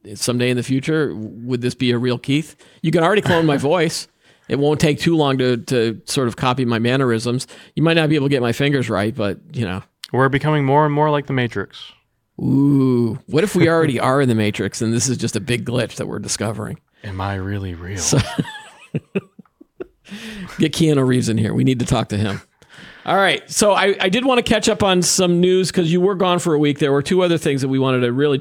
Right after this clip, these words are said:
Speaker 1: check with, check up with real quickly. Uh, first was, um,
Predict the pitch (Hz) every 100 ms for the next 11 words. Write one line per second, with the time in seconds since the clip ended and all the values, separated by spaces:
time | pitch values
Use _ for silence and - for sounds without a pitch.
0 | - _ - 139 - 139 120 120 - -
1 | - _ - 156 131 127 127 120 120 120
2 | 113 135 123 117 110 113 120 185 190 175
3 | 165 147 135 131 127 123